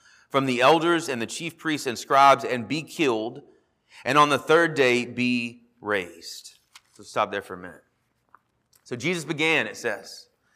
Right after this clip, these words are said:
Uh, this would be an ongoing explanation of his mission. This was not a one-time lesson. Jesus is going to teach this over and over and over again. From now until after he even returns, is he gonna be teaching about his work. But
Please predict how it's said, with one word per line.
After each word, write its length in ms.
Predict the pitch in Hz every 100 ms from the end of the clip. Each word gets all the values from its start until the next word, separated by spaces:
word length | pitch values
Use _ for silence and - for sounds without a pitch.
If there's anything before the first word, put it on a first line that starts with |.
| _ _ _ _ _
Uh, 120 | 110
this 260 | 110 165 160
would 180 | 180 139
be 200 | 170 160
an 80 | 139
ongoing 760 | 156 175 175 165 170 156 143 139
explanation 720 | 160 - 160 147 151 147 147
of 80 | 117
his 100 | 120
mission. 320 | 143 143 120
This 160 | 123
was 140 | 139 123
not 180 | 143 135
a 80 |
one-time 640 | 127 139 147 143 139 123 131
lesson. 440 | 147 151 139 127 - - 110
Jesus 340 | 151 170 143
is 100 | 135
going 200 | 123 143
to 40 | 127
teach 320 | 175 170 -
this 200 | 143 117
over 420 | 151 165 135 139
and 140 | 123 139
over 380 | 151 143 135
and 100 | 123
over 320 | 139 156 135 127
again. 320 | 117 120 113 - -
From 220 | 165 135
now 320 | 143 156 165 147
until 480 | 135 147 139 - - _
after 440 | 127 156 165 156 139
he 240 | 160 160
even 180 | 147 139
returns, 560 | 123 - 160 151 131 123
is 140 | 120
he 80 | 127
gonna 120 | 131
be 120 | 120
teaching 340 | - 156 147 135
about 360 | 123 120 113
his 200 | 120 110
work. 460 | 113 143 135 120 120
But 360 | 135 113 -